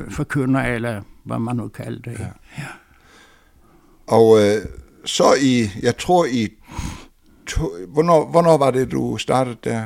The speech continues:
Speaker 2: Hvornår var det pioneraktion? Har det været i
Speaker 1: I
Speaker 2: tooghalvfjerds?
Speaker 1: to treoghalvfjerds,
Speaker 2: Ja.
Speaker 1: tror jeg, ja.
Speaker 2: Og i toogfirs eller treogfirs, der blev jeg ansat i kirken,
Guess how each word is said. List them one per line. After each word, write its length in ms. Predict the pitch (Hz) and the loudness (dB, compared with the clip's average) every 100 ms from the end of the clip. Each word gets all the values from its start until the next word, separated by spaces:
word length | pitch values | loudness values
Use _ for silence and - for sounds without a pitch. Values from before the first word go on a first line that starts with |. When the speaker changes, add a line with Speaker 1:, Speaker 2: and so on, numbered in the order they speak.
| 117 | -8
Speaker 2:
Hvornår 220 | - 139 | -2 -2
var 100 | 123 | 0
det 120 | 113 107 | -2 -4
pioneraktion? 720 | 117 117 131 117 123 117 120 | -4 -4 -4 -6 -6 -8 -8
Har 80 | 117 | -8
det 120 | 117 | -4
været 220 | 117 117 117 | -2 -2 -2
i 140 | 107 104 _ _ _ _ - | -6 -10 _ _ _ _ -6
Speaker 1:
I 120 | 139 | -2
Speaker 2:
tooghalvfjerds? 640 | 143 156 147 160 156 156 156 | 4 8 8 6 4 2 0
Speaker 1:
to 320 | 160 156 147 | -2 -2 -6
treoghalvfjerds, 1040 | - - 69 - 123 135 143 120 - - | -8 -6 -6 -6 -8 -8 -10 -12 -10 -8
Speaker 2:
Ja. 60 | 143 | -6
Speaker 1:
tror 80 | 151 | -6
jeg, 340 | - 90 - | -8 -12 -12
ja. 400 | 117 107 - 90 85 - - - - - - | -12 -12 -16 -16 -16 -18 -20 -20 -20 -20 -2
Speaker 2:
Og 120 | 120 | 0
i 100 | 123 107 _ - | 0 -2 _ -2
toogfirs 720 | 185 196 147 - 143 139 113 | 2 4 4 4 0 0 -4
eller 140 | 101 | -6
treogfirs, 600 | - - 165 127 131 127 | 0 2 4 2 -4 -4
der 320 | - 135 123 | -2 -2 -2
blev 260 | 117 120 113 | -4 -4 0
jeg 220 | 123 120 | 0 0
ansat 420 | 80 151 190 131 113 | 0 -2 0 -2 -4
i 40 | |
kirken, 400 | - 156 196 151 | 0 0 0 -4